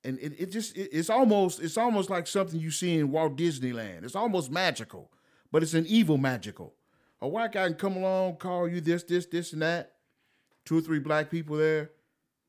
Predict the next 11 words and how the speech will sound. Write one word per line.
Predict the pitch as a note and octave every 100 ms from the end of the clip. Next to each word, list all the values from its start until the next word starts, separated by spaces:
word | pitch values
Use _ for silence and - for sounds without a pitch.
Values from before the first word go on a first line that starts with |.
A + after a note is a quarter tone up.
| _ _ _ _ _ -
Expect | E3+ - G3+ G3
nothing | F#3+ G#3 F#3+
to | F3
happen | E3+ A#3+ F#3+ D#3+
to | C#3+ D#3
him. | D#3+ F3 - _ _ _ _ _ _ _
And | - E3
here's | G3+ F3+
the |
magical | F#3 A#3+ F#3 D3
part. | D3+ F3+ G#3